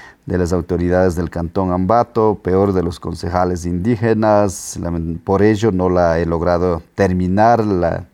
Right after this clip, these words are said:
el proyecto de treinta y dos mil espectadores. También emprendí varios negocios como la ferretería Huasi Center Chango e Hijos,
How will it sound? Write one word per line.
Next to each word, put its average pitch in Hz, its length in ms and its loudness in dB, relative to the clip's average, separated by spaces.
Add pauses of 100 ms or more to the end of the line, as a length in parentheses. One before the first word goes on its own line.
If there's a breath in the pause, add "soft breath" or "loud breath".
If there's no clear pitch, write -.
el 85 160 -6
proyecto 92 640 -2
de 85 140 -2
treinta 87 320 -4
y 87 40 -2
dos 82 220 -8
mil 95 220 -2
espectadores. 90 840 -4 (1160 loud breath)
También 139 680 6 (640 loud breath)
emprendí 104 500 4
varios 117 300 4
negocios 127 520 2
como 90 460 0
la 85 140 2
ferretería 92 580 0
Huasi 82 340 -2
Center 90 420 -4
Chango 92 540 -4
e 82 60 -2
Hijos, 113 800 -2